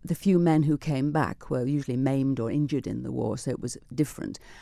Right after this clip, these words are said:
Secondary school level, we were all rabbits and very good girls, and we sat quietly and did as we were told and worked extremely hard. Um,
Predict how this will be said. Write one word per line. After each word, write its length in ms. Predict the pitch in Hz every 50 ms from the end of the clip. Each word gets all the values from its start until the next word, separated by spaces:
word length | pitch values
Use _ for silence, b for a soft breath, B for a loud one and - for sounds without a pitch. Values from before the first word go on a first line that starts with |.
| B B B -
Secondary 480 | - - 247 254 - 269 233 165 160
school 320 | 151 - - 151 135 131 123
level, 360 | 123 120 107 - 110 - 139
we 100 | 156 156
were 140 | 151 156 147
all 300 | - 165 165 165 160 -
rabbits 600 | - 147 156 151 120 - 151 - - - - - - -
and 180 | - 139 143 131
very 240 | 147 147 147 147
good 240 | 143 - 143 131 -
girls, 400 | - 135 123 120 113 101 135 -
and 100 | 147 139
we 80 | 120 135
sat 260 | - - 139 - -
quietly 440 | - - 147 131 123 - - 139 127
and 120 | 131 131
did 120 | 147 139 135
as 120 | 135 135
we 100 | 139 127
were 100 | 127 123
told 400 | - - 135 120 123 113 127 -
and 160 | 117 - 120
worked 240 | 127 127 - - -
extremely 560 | - - - - - 127 139 135 131 127 127
hard. 460 | 131 131 110 117 110 95 - - - B B B B B B B B B B B B B -
Um, 540 | 151 156 156 151 151 151 160 160 - -